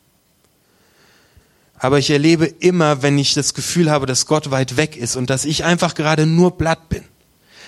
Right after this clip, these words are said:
dass es richtig krass Sinn macht, genau das Gegenteil zu tun und zu Gott zu gehen und in die Sofagruppe zu gehen. Es gibt diese Morgen, wo wir sagen, „Ey, Gott ist so weit weg,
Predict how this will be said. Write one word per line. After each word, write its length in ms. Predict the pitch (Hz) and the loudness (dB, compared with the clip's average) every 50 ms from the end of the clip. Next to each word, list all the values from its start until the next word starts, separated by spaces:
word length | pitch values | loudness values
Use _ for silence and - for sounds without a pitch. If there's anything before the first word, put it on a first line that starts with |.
| - - | -10 -4
dass 160 | 131 139 139 | -2 -2 0
es 240 | 151 143 - 156 147 | 0 0 0 2 2
richtig 340 | 185 185 - - 185 - | 2 0 0 0 -2 -2
krass 280 | - - 170 160 - - | -2 -2 -2 -2 0 2
Sinn 120 | 175 165 | 2 2
macht, 240 | 156 151 139 - - | 2 0 -2 -2 0
genau 280 | - 151 135 139 151 165 | 0 2 2 2 2 2
das 180 | 170 151 - | 2 0 0
Gegenteil 460 | - 156 143 135 135 - - 120 110 - | -2 -2 -2 -2 -4 -6 -8 -10 -8 -8
zu 120 | - 98 | -8 -8
tun 260 | - - 107 98 - - _ _ _ _ _ _ _ _ _ _ _ _ _ - - - - - - - - - _ _ _ _ _ _ _ _ _ _ _ | -8 -10 -12 -12 -14 -18 _ _ _ _ _ _ _ _ _ _ _ _ _ -20 -20 -20 -20 -20 -20 -20 -20 -20 _ _ _ _ _ _ _ _ _ _ _
und 180 | - 131 123 127 | -2 -2 0 0
zu 180 | - - 156 | 0 -2 -2
Gott 220 | 143 135 113 107 - | 0 -2 -4 -4 -4
zu 140 | - - - | -8 -10 -10
gehen 240 | - - - - - _ _ _ - | -12 -20 -20 -20 -20 _ _ _ -8
und 180 | - 131 131 127 | -2 -2 -2 0
in 240 | - 139 156 165 156 | 2 2 4 4 4
die 100 | 143 135 | 4 2
Sofagruppe 640 | 95 117 107 - - - - - - - - - | 2 0 -2 -2 -4 -8 -8 -12 -16 -16 -16 -14
zu 180 | - - - - | -10 -10 -10 -10
gehen. 180 | - - - - _ _ _ _ _ _ - _ | -10 -16 -18 -18 _ _ _ _ _ _ -20 _
Es 120 | - - - | -12 -8 -4
gibt 220 | - 160 156 - | -4 -4 -4 -2
diese 180 | 165 151 127 143 | -2 -2 0 0
Morgen, 480 | 147 143 151 160 170 185 185 175 156 | 0 2 2 2 4 2 2 0 -2
wo 100 | 135 131 | -2 0
wir 100 | 131 143 | 0 0
sagen, 220 | 135 - 147 147 151 | 0 0 0 -2 0
„Ey, 120 | 151 151 | -2 -2
Gott 240 | 151 - 160 170 - | 0 0 0 0 0
ist 160 | 170 139 - | -2 0 0
so 180 | - 151 180 175 | 2 2 2 2
weit 260 | 175 170 165 147 139 | 2 0 -2 -2 0
weg, 280 | 139 143 135 - - | -2 -2 -2 -2 -10